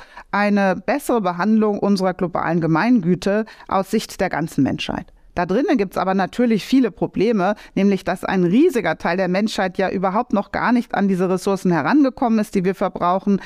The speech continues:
noch nicht mal sauberes Wasser für sich organisiert hat, noch nicht einmal die Beteiligung von Frauen an Bildung und Arbeit oder Hunger gestoppt hat bei den Kindern. Wir haben also eine große Ungleichheit auf der Erde und die steht dem schnellen Fortschritt teilweise jetzt auch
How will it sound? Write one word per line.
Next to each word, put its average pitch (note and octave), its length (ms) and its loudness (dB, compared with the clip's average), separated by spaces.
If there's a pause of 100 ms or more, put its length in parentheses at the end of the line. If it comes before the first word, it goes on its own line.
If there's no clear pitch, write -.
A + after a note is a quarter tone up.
(220)
noch G#3+ 160 0
nicht B3+ 240 2
mal G3 240 0
sauberes F#3 400 0
Wasser A3 300 -2
für G3 120 -2
sich F3+ 200 -2
organisiert F3+ 640 0
hat, F3 240 -2 (220)
noch F#3 160 2
nicht A3+ 220 2
einmal F3+ 280 0
die F3 100 -2
Beteiligung G#3 760 0
von E3+ 220 -2
Frauen G3+ 520 0 (300)
an A3+ 240 2
Bildung G#3+ 320 0
und D3+ 160 -2
Arbeit G3 640 0
oder G3 420 2 (260)
Hunger A#3 240 2
gestoppt D#3+ 400 -4
hat D3+ 140 -4
bei D3 120 -2
den D3 140 2
Kindern. D#3+ 340 0
Wir D#3+ 120 0
haben G3 100 0
also F#3+ 300 0
eine G3 360 0 (440)
große G#3+ 680 0 (200)
Ungleichheit D#3 960 0
auf D3+ 180 -4
der E3+ 220 -2
Erde G3 300 0
und F#3+ 180 0
die C4 180 4
steht - 460 -2
dem F3+ 100 0
schnellen E3+ 320 0
Fortschritt - 480 -2
teilweise F3+ 480 -2
jetzt D#3+ 340 -4
auch D#3 200 -2